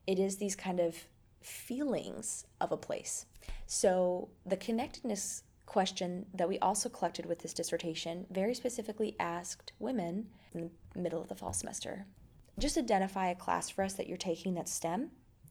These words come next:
Just identify one course for us." Okay. "Tell us about how you feel about it in that classroom. Do you feel like your peers, you know, have positive interactions? Do you feel like when you ask a question,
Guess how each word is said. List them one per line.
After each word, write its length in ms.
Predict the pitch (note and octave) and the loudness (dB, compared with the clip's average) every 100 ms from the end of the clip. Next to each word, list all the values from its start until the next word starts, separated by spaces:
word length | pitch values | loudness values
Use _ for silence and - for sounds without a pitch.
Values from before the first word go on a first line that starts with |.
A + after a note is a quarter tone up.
| - | -6
Just 220 | A3 G#3+ | -4 -2
identify 380 | F#3+ E3+ E3 E3 | 2 2 2 0
one 200 | E3 D#3+ | 0 -2
course 280 | - - - | -2 -2 -2
for 140 | - | -4
us." 240 | - - - - - | -4 -6 -10 -16 -16
Okay. 220 | G#3 - - - - - - - - | -12 -14 -16 -20 -20 -20 -20 -20 0
"Tell 180 | - D#4+ | 6 8
us 120 | G4+ | 6
about 180 | G4 D#4+ | 6 4
how 100 | D4 | 6
you 120 | C4+ | 0
feel 220 | B3+ G#3 F3 | 2 2 2
about 160 | D#3 | 2
it 40 | D3+ | 0
in 60 | |
that 120 | - - | -4 -6
classroom. 440 | - - - - - - _ - - | -8 -6 -8 -12 -14 -20 _ -20 -6
Do 80 | F#3+ | -4
you 60 | |
feel 140 | F3+ F3+ | 2 4
like 160 | F3 | 4
your 80 | F3 | 0
peers, 760 | E3+ F#3+ F3+ F3 F3 - - - - - _ _ - | -2 0 0 0 0 -2 -4 -8 -18 -20 _ _ -6
you 100 | F3 | -4
know, 340 | D#3+ D3+ D3+ | -2 -2 -2
have 240 | E3+ D#3+ | -2 -4
positive 360 | - E3+ E3 F3+ | 2 2 4 2
interactions? 800 | E3+ D#3+ D#3+ F#3+ - C4+ C#4+ - - - - - - | 2 0 0 -4 -4 -4 -4 -8 -12 -8 -6 -6 -2
Do 100 | F#3 | 0
you 160 | F3+ | 0
feel 360 | F3 - F#3 E3+ | -2 2 4 6
like 420 | E3+ E3+ F3 - - - - | 4 0 -4 -12 -20 -20 -16
when 440 | - E3+ E3+ F3 F3+ | -8 -4 -4 -4 -4
you 140 | F3 E3 | 0 2
ask 260 | F3 E3 - | 4 2 -4
a 40 | |
question, 540 | - E3 - F3 E3+ | -2 -2 0 -2 -4